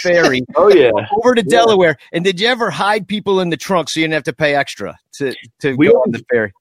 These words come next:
Speaker 2: we always would walk on and go and go shopping on the, the other side and then come back.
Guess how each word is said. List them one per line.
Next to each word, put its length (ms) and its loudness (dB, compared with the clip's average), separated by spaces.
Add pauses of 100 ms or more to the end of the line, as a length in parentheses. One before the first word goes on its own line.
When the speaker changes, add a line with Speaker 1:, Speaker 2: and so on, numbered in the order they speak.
Speaker 2:
we 220 2
always 340 2
would 120 -6
walk 340 -4
on 360 -6 (220)
and 760 -6 (880)
go 340 4
and 140 -4
go 160 2
shopping 500 -2
on 180 -6
the, 280 -2
the 80 -4
other 180 0
side 440 0
and 100 -6
then 100 -8
come 180 -10
back. 280 -4